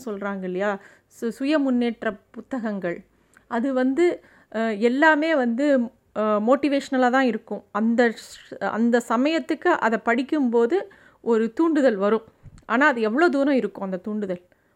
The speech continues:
ஒரு பத்து நிமிஷம் இருக்கலாம், ஒரு மணி நேரம் இருக்கலாம், ஒரு படத்தை பார்த்துட்டு வந்தா ஒரு, ஒரு மணி நேரம் அந்த தூண்டுதல் இருக்கலாம், இல்ல ஒரு, ஆ, ஏதாவது புக்கு படிச்சா ஒரு நாளைக்கு அந்த தூண்டுதல் இருக்கலாம்,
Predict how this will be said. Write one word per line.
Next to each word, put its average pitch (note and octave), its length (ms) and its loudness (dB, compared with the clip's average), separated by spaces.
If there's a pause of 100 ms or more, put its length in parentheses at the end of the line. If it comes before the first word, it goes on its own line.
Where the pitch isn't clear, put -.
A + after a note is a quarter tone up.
ஒரு G3+ 160 -6
பத்து - 280 -4
நிமிஷம் A#3+ 260 0
இருக்கலாம், G#3+ 400 -4 (480)
ஒரு A#3 200 0
மணி C#4+ 160 2
நேரம் B3 240 2
இருக்கலாம், G3+ 460 -6 (140)
ஒரு A3+ 180 -6
படத்தை B3 320 0
பார்த்துட்டு A#3+ 300 -2
வந்தா A3 260 -2
ஒரு, G#3+ 160 2
ஒரு G#3+ 180 2
மணி C4 160 0
நேரம் A#3+ 220 0
அந்த G#3+ 160 -2
தூண்டுதல் G#3+ 420 -4
இருக்கலாம், F3+ 440 -6 (640)
இல்ல B3+ 340 2
ஒரு, G#3+ 180 0 (1500)
ஆ, G3+ 300 2
ஏதாவது A3+ 360 2
புக்கு - 180 -2
படிச்சா A#3 380 0
ஒரு A#3+ 220 4
நாளைக்கு C#4 520 2
அந்த F#3+ 600 -2
தூண்டுதல் G#3+ 400 -2
இருக்கலாம், F3 460 -6